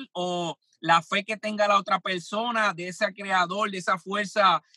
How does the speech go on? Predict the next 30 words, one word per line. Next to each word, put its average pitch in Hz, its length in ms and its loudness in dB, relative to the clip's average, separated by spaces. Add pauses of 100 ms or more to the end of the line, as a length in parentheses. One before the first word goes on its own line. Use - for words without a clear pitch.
(160)
eh, 170 460 -6
eh, 160 180 -10
que 175 80 -8
está 185 200 -2
allá 202 160 2
afuera, 202 360 2
que 190 100 -8
es 190 60 -4
más 202 240 0
grande 208 400 0
que 190 140 -10
nosotros, 214 600 -2 (240)
va 156 180 6
a 175 60 6
proveer 196 760 -4 (200)
la, 165 600 4
la, 160 340 2
la 156 160 4
fuerza, 269 640 2
o 254 340 2
como 185 320 -4
Pablo, 196 680 2
me 156 120 -2
acuerdo 185 720 -2 (300)
que 185 580 0
estuvo 190 460 -4
en 240 60 -4
ese 233 200 -2
momento 226 800 0 (200)
y 196 380 0